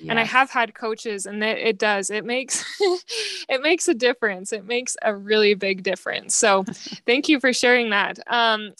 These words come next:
Speaker 1: my last question is, do you have any other advice or encouragement that you wanna share with fellow moms who desire to build these strong foundations for their children?
Speaker 2: You know what? I just wanna say, just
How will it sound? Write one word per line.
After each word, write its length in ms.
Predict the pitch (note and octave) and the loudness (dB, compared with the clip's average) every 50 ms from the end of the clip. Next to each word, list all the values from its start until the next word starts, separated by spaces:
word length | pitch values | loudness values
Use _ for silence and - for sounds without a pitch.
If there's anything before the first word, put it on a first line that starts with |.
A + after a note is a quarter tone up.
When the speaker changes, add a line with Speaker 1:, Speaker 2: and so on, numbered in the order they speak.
| _ - | _ -8
Speaker 1:
my 160 | A#3+ A#3 A#3 | -4 -2 0
last 300 | A#3+ C4+ C#4+ G#4+ G#4 - | 2 2 2 2 0 -4
question 360 | - - B3 A3+ - - B3 | -6 -4 -4 -4 -4 -8 -10
is, 300 | A#3 A3+ A#3 A3+ A#3 A3 | -8 -4 -4 -4 -4 -4
do 100 | G#3+ B3+ | -4 -2
you 20 | C4 | -2
have 100 | C4+ C#4 | -2 -2
any 180 | E4 E4 D#4+ | -4 -6 -4
other 280 | - - A#3+ B3 C#4+ D4 | -2 -2 -2 0 0 0
advice 540 | D#4+ D#4 A#3 A3+ G#3 G3+ G#3 G#3 A3 - - | 0 -2 -2 -2 -2 0 0 -2 -4 -6 -8
or 60 | A3 | -8
encouragement 640 | G#3 G#3 - - A#3+ A3+ A3+ G#3+ - G#3+ G3+ - F#3+ | -10 -12 -8 -4 -2 -2 -2 -2 -6 -10 -10 -6 -4
that 240 | G#3+ G#3 G3 - - _ | -4 -4 -4 -4 -8 _
you 160 | - A3+ A#3 | -8 -4 0
wanna 260 | A3 A#3+ A#3+ A#3+ A#3+ A3+ | 2 2 4 4 2 0
share 320 | - - - G#3+ A3 G#3+ | 0 0 2 2 4 4
with 160 | G#3+ G#3+ G#3 | 2 0 0
fellow 300 | - - A3+ A3+ A3+ A3 | 0 0 2 2 2 2
moms 380 | G#3+ G#3 G3+ G3+ G3+ G#3 - - | 0 0 -2 -2 -2 -4 -8 -8
who 100 | - A3+ | -8 -6
desire 480 | F#3+ G#3+ G3+ F#3+ A3 A3+ C4 C#4 C4 | -6 -4 0 2 4 4 4 4 2
to 140 | A#3+ - A#3 | 0 -2 -4
build 220 | G3 G#3+ G#3 G3+ F#3+ | -2 -2 -2 -2 -2
these 200 | G3+ G3+ G3+ - | -4 -4 -4 -6
strong 280 | - - G#3+ G#3+ G#3+ | -4 -2 -2 -2 -2
foundations 600 | G#3+ - G#3 G3+ G3 G3 G3 G3+ - G3 F#3+ F#3+ - | -4 -4 -6 -4 -4 -4 -4 -4 -6 -8 -10 -10 -8
for 140 | - G3 | -8 -6
their 140 | F#3 F#3+ F#3+ | -6 -6 -6
children? 480 | - - - G3 - - - - - G3+ _ _ _ _ _ _ _ _ _ _ _ _ _ _ _ _ _ _ _ _ _ _ _ _ _ _ _ - | -6 -6 -6 -6 -6 -8 -10 -12 -12 -18 _ _ _ _ _ _ _ _ _ _ _ _ _ _ _ _ _ _ _ _ _ _ _ _ _ _ _ 0
Speaker 2:
You 100 | C#4 C4+ | 2 2
know 180 | C4+ C#4+ C#4 | 2 2 2
what? 220 | C#4 C#4 C#4+ C#4+ - - | 2 2 2 0 -2 -4
I 80 | A3+ B3 | -8 -8
just 320 | A#3 - D#4+ E4+ - - | -6 -6 -6 -6 -4 -2
wanna 220 | F4+ E4+ D#4 C#4 | -2 -2 0 -2
say, 580 | A3 - - G3 F3+ F3 E3+ E3+ F3 F3+ - - _ _ _ _ _ _ _ _ _ _ _ _ _ F#3+ F#3+ F#3+ - | -4 -4 -4 -2 -2 0 0 -2 -2 -4 -6 -10 _ _ _ _ _ _ _ _ _ _ _ _ _ -20 -20 -18 -12
just 340 | - B3 C4 - - - - | -10 -8 -8 -8 -10 -16 -20